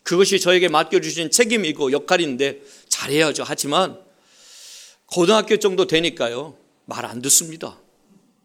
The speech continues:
말 안 들어요. 자기 주장도 있고 자기 소신도 있고 자기 고집도 있고,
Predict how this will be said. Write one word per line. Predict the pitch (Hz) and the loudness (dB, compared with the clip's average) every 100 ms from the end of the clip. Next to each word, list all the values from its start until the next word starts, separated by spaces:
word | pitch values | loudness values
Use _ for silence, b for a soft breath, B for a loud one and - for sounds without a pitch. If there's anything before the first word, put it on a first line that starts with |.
| _ _ _ | _ _ _
말 | 120 - | -16 -14
안 | 120 135 | -10 -8
들어요. | 165 175 135 110 B B B | -2 0 -2 -6 B B B
자기 | - 151 180 | 0 2 2
주장도 | 170 165 175 180 | 2 2 2 4
있고 | 175 175 | 2 2
자기 | 147 151 160 | 0 0 0
소신도 | - 196 202 160 151 | 0 0 -2 -4 -6
있고 | 151 | -6
자기 | 131 160 175 | -2 0 0
고집도 | - - 117 - | 0 -2 -2 -2
있고, | 139 135 139 165 - | -4 0 -2 -2 -6